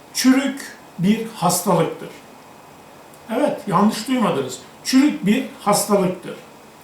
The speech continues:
Çürüğün bir hastalık olduğunu unutmayalım. Çünkü çürüğü mikroplar yapmaktadır.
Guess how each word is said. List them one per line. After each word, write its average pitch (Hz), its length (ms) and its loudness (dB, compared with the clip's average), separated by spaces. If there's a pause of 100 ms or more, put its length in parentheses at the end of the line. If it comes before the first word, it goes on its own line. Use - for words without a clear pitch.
(440)
Çürüğün 277 420 4
bir 170 100 4
hastalık 196 560 2
olduğunu 180 400 2
unutmayalım. - 540 -4 (180)
Çünkü 208 680 2 (400)
çürüğü 233 640 4 (300)
mikroplar 220 560 2
yapmaktadır. 143 760 -2